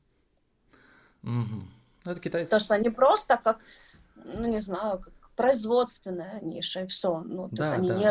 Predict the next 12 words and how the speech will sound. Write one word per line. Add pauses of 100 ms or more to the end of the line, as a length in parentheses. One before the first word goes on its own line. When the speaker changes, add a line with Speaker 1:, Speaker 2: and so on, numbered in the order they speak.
Speaker 1:
Они
выполняют
Speaker 2:
разрабатывают.
Speaker 1:
эту
маленькую
функцию, (300)
и
всё.
Им
всё
дали, (640)
сделайте.